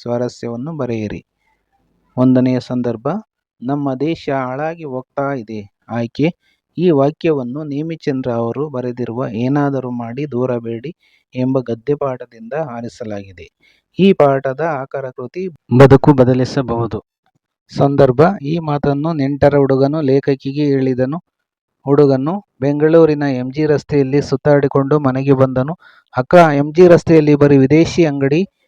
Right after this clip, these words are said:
ಸಾಮಾನು, ವಿದೇಶಿ ಸಂಸ್ಕೃತಿ ಶೋಕಿ ಇದೆ" ಎಂದು ಹುಡುಗನು ದೂರುವಾಗ ಈ ಮಾತು ಬಂದಿದೆ. ಸ್ವಾರಸ್ಯ, ದೂರುವುದು ಸಮಸ್ಯೆಗೆ ಪರಿಹಾರವಲ್ಲ ಎಂಬುದು ಈ ವಾಕ್ಯದ ಸ್ವಾರಸ್ಯವಾಗಿದೆ.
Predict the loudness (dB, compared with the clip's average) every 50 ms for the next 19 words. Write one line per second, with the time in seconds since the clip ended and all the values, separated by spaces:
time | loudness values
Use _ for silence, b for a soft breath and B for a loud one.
0 | _ _ -2 2 4 4 4 4 2 0 0 0 -2 -4 -2 2 4 4 6 4
1 | 2 2 -2 -4 -2 -2 -2 -2 -2 -8 -4 -6 -4 -2 -4 -6 0 2 2 2
2 | 2 _ -2 -6 -2 0 0 -2 -2 -2 -4 -4 -2 0 2 4 4 4 4 2
3 | 2 -2 -6 -6 _ _ _ -2 0 2 4 4 4 4 4 4 4 2 0 -2
4 | -2 -4 -6 -6 -4 -4 -4 -2 -4 -2 0 0 -2 0 -4 -8 -8 -8 -12 _
5 | _ -8 -2 0 0 0 0 -2 -8 -8 -10 -10 -10 _ _ _ _ _ _ _
6 | _ _ _ 2 6 8 8 8 6 6 4 2 0 -2 -4 -4 -4 -2 -2 -2
7 | -2 -2 -8 -8 -10 -10 -6 -6 -6 -6 -4 -4 -2 -2 -2 -2 0 -2 -2 -2
8 | -4 -4 -4 -6 -8 -8 -10 -10 -12 -10 -8 -6 -6 -6 -6 -6 -4 -2 -2 -4
9 | -4 _ -14 -12 -12 -12 -8 -6 -6 -6 -4 -6 -10 -12 -12 -8 -6 -6 -6 -6
10 | -8 -16 _ -20 _